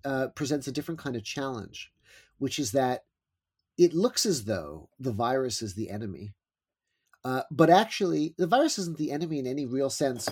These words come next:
beyond, you know, that storms are the enemy, right? Or climate change, or, uh,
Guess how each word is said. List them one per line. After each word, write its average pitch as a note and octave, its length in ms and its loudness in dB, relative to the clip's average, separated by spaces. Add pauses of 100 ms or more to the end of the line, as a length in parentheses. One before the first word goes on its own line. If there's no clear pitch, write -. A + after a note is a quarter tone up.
beyond, C3 520 -2
you F3 140 -6
know, A2 180 -2
that A2 220 -4
storms D3+ 640 -2
are E2+ 80 -10
the F2 140 -8
enemy, F#2+ 340 -8
right? G#2 240 -4
Or A#2 60 -6
climate A#2+ 420 -6
change, F#2 420 -6
or, F#2+ 160 -6 (560)
uh, A#2+ 260 -2